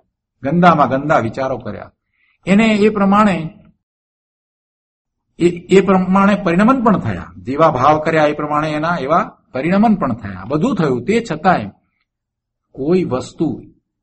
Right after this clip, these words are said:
એ ભગવાન આત્મામાં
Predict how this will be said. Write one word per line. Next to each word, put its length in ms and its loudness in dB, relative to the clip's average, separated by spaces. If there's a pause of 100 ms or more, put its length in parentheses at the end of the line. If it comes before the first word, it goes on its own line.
(440)
એ 100 2 (680)
ભગવાન 340 2
આત્મામાં 880 -4